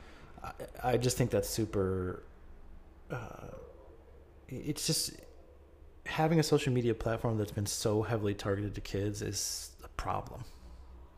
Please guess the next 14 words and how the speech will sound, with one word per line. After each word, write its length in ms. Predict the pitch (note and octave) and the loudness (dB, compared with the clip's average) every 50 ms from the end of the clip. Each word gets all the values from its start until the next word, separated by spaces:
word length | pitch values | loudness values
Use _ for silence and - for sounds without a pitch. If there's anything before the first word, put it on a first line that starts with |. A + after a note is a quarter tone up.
| - - - - - - - - - - - - | -18 -16 -16 -18 -18 -18 -18 -18 -18 -14 -8 -2
There's 160 | A2+ A2 A2+ | 0 4 6
other 200 | A#2+ C3 B2+ A2+ | 8 8 10 8
issues 320 | A2 G#2 - - G#2+ G2 G#2 | 8 6 4 2 2 2 2
with 160 | G2+ F#2 F2+ | 2 2 2
it 80 | F2+ | 0
as 140 | F2 F2+ G2 | 0 0 2
well, 260 | G#2+ F#2+ F#2+ E2 E2+ | 2 4 4 4 2
but, 300 | - - - - - - - - - - - - - - - - - - - - - - - - | 2 0 0 -2 -2 -8 -14 -14 -16 -16 -16 -16 -14 -14 -16 -16 -16 -16 -16 -16 -16 -14 -10 -4
um, 520 | - - G#2 G2 F#2+ F#2 F2+ F2+ F2+ F#2 F2+ - - - - - - - - - - - - - - - - - - - - - - - - A2+ G#2+ | 0 2 2 4 4 4 2 2 0 -2 -4 -8 -12 -16 -16 -14 -14 -14 -14 -14 -14 -14 -14 -14 -14 -16 -16 -16 -16 -18 -16 -16 -14 -12 -10 -4 2
that 300 | A2+ A#2 A#2+ C3 - - | 6 8 8 8 6 4
seems 360 | - - C#3+ B2+ B2 A#2 G#2+ | 0 2 4 4 6 4 4
wrong 280 | G#2 F#2+ G2+ B2+ D#3 D3+ | 4 4 6 8 8 8
to 120 | - - F3+ | 6 6 4
me. 180 | F#3 F#3+ F#3 | 4 4 4